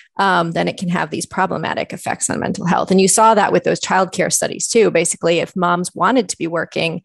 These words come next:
but couldn't, uh, for whatever reason, you know, that wasn't great for them. Um, if they didn't wanna be working, um, they wanted to be a stay-at-home mom,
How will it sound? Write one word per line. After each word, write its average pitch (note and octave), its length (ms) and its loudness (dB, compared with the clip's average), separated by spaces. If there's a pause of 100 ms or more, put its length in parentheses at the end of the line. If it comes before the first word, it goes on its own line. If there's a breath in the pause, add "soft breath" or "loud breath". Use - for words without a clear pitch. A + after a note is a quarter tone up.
(420 loud breath)
but - 320 0
couldn't, G3+ 500 4 (240)
uh, F3+ 260 2
for F#3 140 -2
whatever E3 400 0
reason, E3 640 -2 (640)
you A3 80 2
know, E3+ 140 4
that F3 200 4
wasn't F3 320 2
great D#3+ 300 0
for - 140 -8
them. - 420 -6
Um, E3+ 400 0 (140)
if F3+ 440 2 (460 loud breath)
they F3 420 4
didn't B3 420 4
wanna F#3 200 2
be E3 140 2
working, E3+ 760 -2
um, E3+ 300 0
they E3 100 0
wanted A#3 300 2
to G3+ 80 -4
be F#3+ 100 4
a F3 60 2
stay-at-home E3+ 640 -2
mom, D#3+ 360 -2